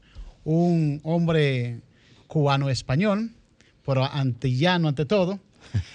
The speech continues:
y los antillanos siempre hemos aportado en este mundo, y él, a pesar de tener dos licenciaturas o en economía y finanzas hecha en España, ha preferido mejor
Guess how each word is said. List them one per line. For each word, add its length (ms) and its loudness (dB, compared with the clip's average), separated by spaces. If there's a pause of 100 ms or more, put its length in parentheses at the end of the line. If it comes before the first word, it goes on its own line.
(160)
y 160 2
los 180 2
antillanos 560 2
siempre 300 2
hemos 200 2
aportado 460 2
en 60 0
este 160 -2
mundo, 340 0 (640)
y 240 4
él, 500 0 (920)
a 120 -4
pesar 400 0
de 100 -2
tener 540 0
dos 720 -2
licenciaturas 1000 -2
o 140 -2
en 160 2
economía 560 0
y 80 0
finanzas 880 -2 (640)
hecha 260 -2
en 100 2
España, 680 -2 (960)
ha 140 -4
preferido 540 0
mejor 520 -2